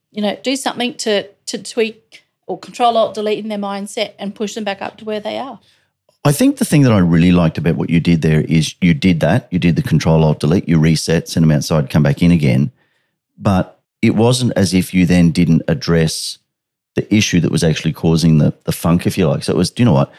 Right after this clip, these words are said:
Speaker 2: Don't," becau-, 'cause bringing a funk like that into the office is like walking in with muddy feet, right? You, you, you leave your rubbish all over the place and it affects everybody. So you went, went about the process of going, "Look, we're gonna fix that. We're gonna change that first.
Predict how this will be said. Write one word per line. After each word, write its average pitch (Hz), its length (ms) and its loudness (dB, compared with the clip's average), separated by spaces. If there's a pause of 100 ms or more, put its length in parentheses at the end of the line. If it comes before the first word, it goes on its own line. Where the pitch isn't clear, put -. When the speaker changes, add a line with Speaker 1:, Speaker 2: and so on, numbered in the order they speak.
(260)
Speaker 2:
Don't," 107 240 2
becau-, 143 200 -6 (200)
'cause 131 160 0
bringing 143 360 4
a 110 60 4
funk 110 360 0
like 101 200 0
that 92 140 2
into 90 240 2
the 82 100 2
office 80 320 -2
is 73 100 -4
like 80 160 0
walking 78 360 0
in 76 60 4
with 73 120 2
muddy 73 240 2
feet, 73 320 -2
right? 76 160 2
You, 78 240 0
you, 76 240 -4
you 82 140 -2
leave 80 260 2
your 73 80 -2
rubbish 73 320 -2
all 76 100 0
over 71 180 0
the 73 80 -2
place - 320 -4
and 78 200 2
it 87 80 2
affects 85 340 -2
everybody. 76 520 -2 (400)
So - 120 -2
you 117 280 2
went, 117 280 2
went 113 140 2
about 110 160 2
the - 80 -10
process 87 320 -2
of 80 60 -14
going, 92 220 2
"Look, - 200 -4
we're 98 60 2
gonna 104 120 4
fix - 220 -4
that. 95 200 0
We're - 60 -8
gonna 95 160 4
change 98 400 2
that 87 240 0
first. - 600 -2